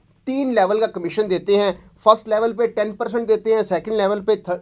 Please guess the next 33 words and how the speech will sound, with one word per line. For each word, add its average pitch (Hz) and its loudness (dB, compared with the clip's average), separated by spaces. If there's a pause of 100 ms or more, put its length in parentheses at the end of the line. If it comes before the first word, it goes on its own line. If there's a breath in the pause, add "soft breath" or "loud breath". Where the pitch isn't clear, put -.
(160)
थ्री 214 -6
परसेंट 208 -6
देते 185 -2
हैं 208 -2 (300 loud breath)
और, 220 10 (280 loud breath)
अ, 175 6 (760)
थ्री 262 0
लेवल 220 4
पे 226 -4
ये 233 2
टू 240 0
परसेंट 220 -2
कमीशन 185 -2
देते 190 0
हैं। 220 2
ये 220 -2
लोग 240 -2
कहते 214 -4
हैं 247 -6
कि 247 -2
आप - -8
एक 214 0
लाख 214 0
रुपए 214 -4
की 214 -4
इन्वेस्टमेंट 185 -4
करें, 220 0 (360 soft breath)
हम 196 -2
आपको 214 -2
सात 180 -4
से 220 -8
चौदह 185 -6
परसेंट 196 -10